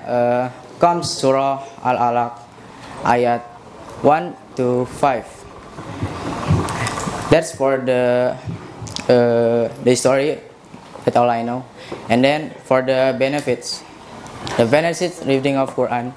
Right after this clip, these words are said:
is when you he-, read, eh, when you hear your person, a person or your, I mean, example, your dad, your sister or your mom reading some Quran, your heart will be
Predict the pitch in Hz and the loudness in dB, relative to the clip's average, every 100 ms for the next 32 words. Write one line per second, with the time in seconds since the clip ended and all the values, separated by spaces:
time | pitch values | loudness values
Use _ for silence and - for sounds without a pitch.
0 | - - - - 120 117 - - - - | -14 -16 -8 2 2 2 -2 -8 -10 -8
1 | - - - - - - 135 143 139 135 | -8 -6 -6 -4 -4 0 0 0 0 -2
2 | 127 147 - 156 196 - - 156 127 117 | -2 -4 -2 0 0 -4 -6 -4 -2 -4
3 | 120 123 131 131 131 - - 185 196 156 | -2 0 0 0 -2 -2 2 2 2 0
4 | 143 135 135 127 139 - - - - - | 0 0 0 -4 -8 -20 -20 -20 -20 -20
5 | - - 147 147 165 170 - 127 139 131 | -18 0 2 2 0 -2 -2 -2 0 0
6 | 170 175 127 131 131 131 120 - - 131 | 0 0 2 2 2 0 0 -8 -2 2
7 | 135 135 127 139 143 143 139 123 127 127 | 2 0 0 2 2 2 0 0 0 2
8 | 120 147 165 - - 117 117 120 117 135 | 2 2 2 -6 -20 -6 0 2 2 0
9 | 127 160 139 127 123 123 131 135 - - | 0 2 2 2 2 0 0 -2 -10 -2
10 | 131 127 127 117 117 127 123 143 151 - | 2 2 2 0 2 4 2 0 -6 -14
11 | - - - - 127 127 147 156 - 127 | -18 -18 -8 4 4 6 2 2 -4 -4
12 | 120 127 127 131 | -2 0 0 0